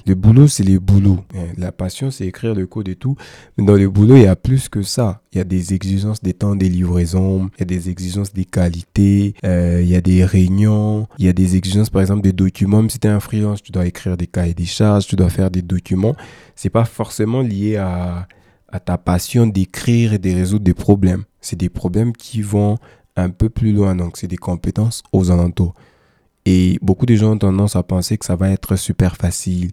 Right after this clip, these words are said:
parce que j'aime les trucs, euh, du coup, le boulot, je vais pas me fatiguer. Bah non, tu vas, t'es fatigué,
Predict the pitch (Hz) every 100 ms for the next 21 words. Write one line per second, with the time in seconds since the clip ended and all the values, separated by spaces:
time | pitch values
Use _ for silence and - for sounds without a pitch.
0 | - _ - - - - 92 95 95 95
1 | - 98 92 95 92 - _ _ _ 90
2 | 87 90 - 98 92 92 92 98 92 92
3 | 87 98 95 95 - 92 101 - 92 104
4 | 113 - 87 87 98 _ _ - - -
5 | - 98 110 135 143